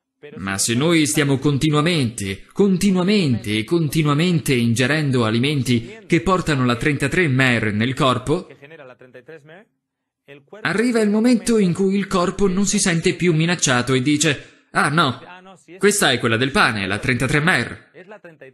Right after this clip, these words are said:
Non è il batterio della pertosse, è quella del pane. Quando poi arriva veramente il batterio della pertosse,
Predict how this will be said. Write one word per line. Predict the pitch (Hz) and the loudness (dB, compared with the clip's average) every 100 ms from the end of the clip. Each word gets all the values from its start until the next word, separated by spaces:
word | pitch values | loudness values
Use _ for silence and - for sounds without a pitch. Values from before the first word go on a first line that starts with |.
| 175 175 170 123 _ _ 196 208 233 127 123 202 156 95 _ _ _ | -20 -20 -20 -20 _ _ -20 -20 -20 -20 -20 -20 -20 _ _ _ _
Non | - 135 | -6 -2
è | 214 | 2
il | 233 | 2
batterio | 139 131 - 120 113 | 2 0 0 0 0
della | 110 | -2
pertosse, | 113 120 127 117 127 120 - - - | -2 -2 -2 -2 -2 -4 -8 -20 -20
è | - - | -14 -4
quella | 190 175 | 0 0
del | 139 | 0
pane. | 170 196 110 95 - 135 175 143 156 202 269 190 - 262 170 _ _ _ - | 0 0 -2 -6 -12 -20 -20 -20 -20 -20 -20 -20 -20 -20 -20 _ _ _ -6
Quando | 202 214 202 | 0 4 4
poi | 202 190 143 | 4 4 4
arriva | 131 151 127 | 2 2 2
veramente | 117 170 180 208 139 - | 2 0 2 0 0 -2
il | 90 | -6
batterio | 92 110 160 156 | -8 -2 2 2
della | 123 135 151 | 2 0 0
pertosse, | 226 226 196 - 131 120 196 202 | 0 2 2 2 0 -2 -12 -20